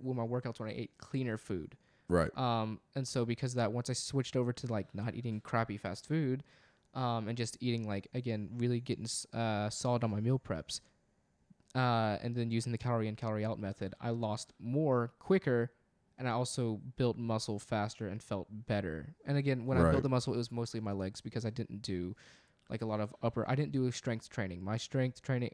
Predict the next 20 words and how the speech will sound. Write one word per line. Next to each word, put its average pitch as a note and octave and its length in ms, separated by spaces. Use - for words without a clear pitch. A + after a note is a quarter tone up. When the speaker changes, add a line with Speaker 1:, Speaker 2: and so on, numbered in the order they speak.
Speaker 1:
my C3 200
training C#3+ 340
was A2 180
cardio, G2+ 600
which B2 180
helped C3+ 160
me B2 60
slim A2 260
down D3+ 220
a C#3 40
bit, F#2+ 240
um, A2+ 380
and A#2 100
helped B2+ 200
me A#2+ 60
build A#2 200
up - 60
my A2 100
hamstrings, G#2+ 760
but A2+ 260